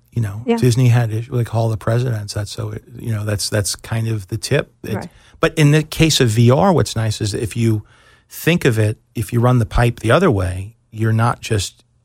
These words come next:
Speaker 1: using the, the H M D, the headset you wear, to provide tracking information. Like you wouldn't, by the way,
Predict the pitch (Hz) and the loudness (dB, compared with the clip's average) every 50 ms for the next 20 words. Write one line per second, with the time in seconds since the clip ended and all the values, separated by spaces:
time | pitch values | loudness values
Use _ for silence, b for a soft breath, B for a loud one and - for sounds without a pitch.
0 | _ _ _ - 123 131 151 160 156 165 143 131 120 120 113 113 - - 123 113 | _ _ _ -4 0 0 2 2 2 2 2 2 2 2 0 0 -2 -2 -2 0
1 | 113 120 123 127 123 - 127 117 104 113 123 110 98 98 104 87 - 156 147 - | 2 2 2 2 2 2 2 2 2 2 2 0 2 0 0 2 2 0 0 0
2 | - 123 - 120 101 98 95 95 95 95 95 95 101 _ _ _ _ _ _ _ | -2 -2 0 -2 -2 -2 -2 -4 -6 -6 -8 -10 -12 _ _ _ _ _ _ _
3 | _ _ _ _ - - - 139 127 117 110 107 113 - _ _ _ _ _ _ | _ _ _ _ -6 0 2 4 4 4 4 2 -2 -6 _ _ _ _ _ _
4 | _ _ _ _ - - 135 113 120 120 120 113 - - - 127 131 139 - 143 | _ _ _ _ -4 -2 0 2 2 2 2 0 -2 -2 0 0 0 0 2 2
5 | 131 117 110 107 - 113 110 107 98 - - 123 117 - 135 131 131 156 170 160 | 2 2 2 0 -2 -2 -2 -2 -2 0 0 0 2 2 2 2 2 2 2 2
6 | 143 127 127 - - _ _ _ _ _ _ _ - 135 131 120 120 127 127 123 | 2 2 0 -2 -6 _ _ _ _ _ _ _ -2 0 2 2 2 2 2 2
7 | 117 113 | 2 0